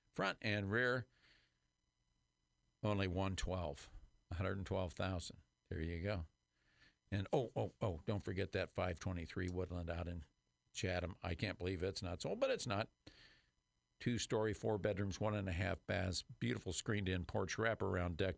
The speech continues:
beautiful large fenced-in backyard, oversized two-car attached garage, only one fifty-two five. So there are good homes available out there, home buyers. Don't miss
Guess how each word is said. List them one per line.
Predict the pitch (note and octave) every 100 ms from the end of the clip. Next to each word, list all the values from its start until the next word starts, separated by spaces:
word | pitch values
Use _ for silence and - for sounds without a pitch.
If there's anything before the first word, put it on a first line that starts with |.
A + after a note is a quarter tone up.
| -
beautiful | C3 C#3+ A#2+ - F2+ E2
large | F2 F2+ F2 -
fenced-in | G2+ F#2 - F2+
backyard, | F2 F#2 - G2 G#2
oversized | C3+ C#3 G#2 A2 G2 -
two-car | A2 F2+ G2 F2+
attached | E2+ F#2+ G2+ -
garage, | G#2 G2 -
only | - A#2
one | A2+ B2+ A#2 A#2+ - - - _ _ -
fifty-two | A2 - F#2 - G#2+ F2
five. | - E2+ E2 - - - - -
So | B2+ A2+ G2+ - - _ -
there | B2+
are | - A#2+ A#2+ A2+ A#2 - _ _ _ -
good | A#2 B2
homes | A#2 B2 G#2+
available | G#2 G#2 B2 A2 A2
out | A#2+ A#2+
there, | A2+
home | A2+ A2
buyers. | G2+ G#2+ G#2 F#2+ -
Don't | A2 B2 A#2 -
miss | G#2 A2+ G#2+ -